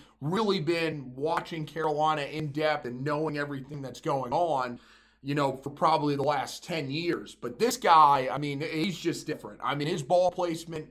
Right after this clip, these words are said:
when he throws it deep is phenomenal. And,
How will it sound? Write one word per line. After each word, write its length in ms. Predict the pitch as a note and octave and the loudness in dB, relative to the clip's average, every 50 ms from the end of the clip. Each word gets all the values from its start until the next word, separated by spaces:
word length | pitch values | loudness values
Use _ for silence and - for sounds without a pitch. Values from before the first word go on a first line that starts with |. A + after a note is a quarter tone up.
| - _ _ _ _ _ - | -18 _ _ _ _ _ -10
when 160 | C3+ D3+ D3+ | -6 -4 -4
he 80 | D3 | -4
throws 320 | C#3+ C#3 D3+ E3 E3+ D#3+ D3 | -4 -4 -4 -2 -2 -2 -2
it 160 | D3 C#3 C#3+ | -4 -6 -6
deep 280 | C#3+ D#3 D#3 D3 C#3 - | -6 -4 -2 -2 -2 -4
is 120 | - - | -8 -10
phenomenal. 800 | - - D3 C3 C#3 D3 D3 D3 C#3+ A#2+ A2+ A2+ G2+ G#2 G2+ _ _ _ _ _ _ _ _ - | -10 -8 -4 0 2 2 2 2 0 -2 -4 -10 -12 -16 -18 _ _ _ _ _ _ _ _ -6
And, 680 | B2 D3 D3 C#3+ C#3+ C#3+ C#3+ C#3 C3+ C3+ B2+ B2 B2 | -2 0 2 2 2 2 2 0 0 -2 -4 -8 -12